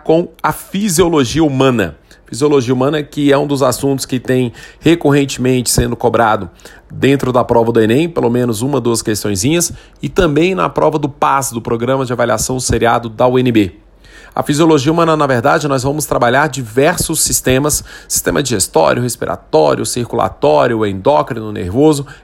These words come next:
enfim, vários sistemas que fazem parte do corpo humano.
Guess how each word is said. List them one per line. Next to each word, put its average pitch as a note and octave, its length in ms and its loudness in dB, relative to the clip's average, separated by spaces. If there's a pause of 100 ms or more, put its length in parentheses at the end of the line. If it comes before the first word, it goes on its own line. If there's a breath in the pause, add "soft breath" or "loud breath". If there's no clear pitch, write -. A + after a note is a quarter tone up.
enfim, E3 360 0 (200)
vários D#3 440 0
sistemas C3 500 -2 (240 loud breath)
que C3+ 100 -8
fazem C3 300 0
parte B2 340 0
do A#2 60 -4
corpo A2+ 300 -2
humano. G#2 400 2